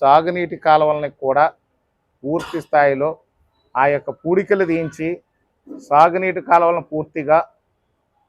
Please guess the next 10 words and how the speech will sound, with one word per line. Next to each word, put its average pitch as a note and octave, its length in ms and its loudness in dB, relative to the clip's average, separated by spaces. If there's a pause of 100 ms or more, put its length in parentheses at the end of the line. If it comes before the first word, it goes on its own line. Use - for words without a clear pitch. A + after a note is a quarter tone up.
(520)
అభివృద్ధి F#3+ 440 0
చేసి E3 300 -4 (560)
ప్రతి D3+ 320 -2 (180)
ఎకరాకు E3 500 0 (1500)
ఖచ్చితంగా F3 520 -4
నీరు E3 220 0
అందిస్తాము. C#3+ 540 -6 (1080)
ఆ C3 40 2 (120)
నీరు F3+ 260 0
అందించి F3 320 -8